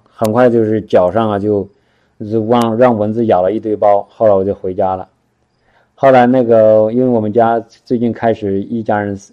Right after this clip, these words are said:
三个在一起哈，晚上一会儿，祷告一会儿。然后呢，有的时候像，有时候我觉得，哎呀，这，像我们有的时候觉得这个蚊子咬了呀，或者是什么这些小问题，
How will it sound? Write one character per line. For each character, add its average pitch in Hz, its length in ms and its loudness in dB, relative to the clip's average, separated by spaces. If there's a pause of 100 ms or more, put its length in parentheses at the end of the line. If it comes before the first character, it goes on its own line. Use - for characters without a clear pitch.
三 - 540 -8
个 110 140 0
在 113 140 0
一 107 100 -2
起 101 200 -10
哈， 95 300 -8 (140)
晚 101 200 -4
上 101 300 -8 (200)
一 117 120 -4
会 113 80 -10
儿， - 40 -18 (260)
祷 92 160 -2
告 113 160 4
一 101 60 0
会 92 140 -10
儿。 - 80 -14 (680)
然 113 160 0
后 123 80 2
呢， 110 240 -2 (500)
有 123 160 0
的 143 140 6
时 143 140 2 (100)
候 117 180 -2 (100)
像， 123 380 -2 (920)
有 120 140 -2
时 123 100 2
候 139 100 6
我 117 60 4
觉 123 180 0
得， 123 200 6
哎 123 120 0
呀， 110 240 0
这， 127 260 -10
像 139 340 -2
我 110 100 4
们 123 120 2
有 113 80 4
的 113 120 4
时 113 40 -2
候 120 60 2
觉 120 160 -2
得 120 60 -2
这 139 100 2
个 127 80 0
蚊 110 180 0
子 135 160 0
咬 101 220 4
了 101 140 2
呀， 113 120 2
或 117 200 0
者 117 120 2
是 113 60 2
什 107 160 -6
么 113 320 -2 (480)
这 139 100 0
些 127 140 0
小 113 240 0
问 127 160 0
题， 107 320 -4